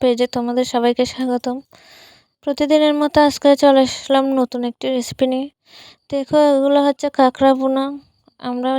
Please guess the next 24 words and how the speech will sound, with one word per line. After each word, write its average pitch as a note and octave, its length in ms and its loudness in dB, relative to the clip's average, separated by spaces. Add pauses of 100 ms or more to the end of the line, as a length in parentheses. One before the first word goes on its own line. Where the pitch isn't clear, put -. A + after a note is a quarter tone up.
(260)
জাহাজে B3+ 380 0 (100)
কাঁকড়া B3+ 320 -2 (100)
বলি, B3+ 180 -2 (140)
তোমরা B3 320 -6
কে B3+ 80 -4 (120)
কাঁকড়া A#3 320 -4
বলো B3 160 -2 (100)
কমেন্টে A#3+ 380 -6 (100)
জানিয়ে A#3 380 -4
যেও। A#3 200 -6 (880)
আজকে - 220 -8 (100)
আমি C#4 220 0
রান্না C4+ 320 -2
করেছি C#4 280 0 (100)
কাঁকড়া B3+ 380 -2
ভুনা, C4 200 -6 (180)
তো C4 80 -8 (160)
চলো B3+ 200 2 (100)
শেয়ার B3 260 0
করে B3 220 2
কীভাবে B3 340 -2
রান্না A#3+ 300 -6
করছি। B3 280 -6 (960)
এদিকে C#4 300 0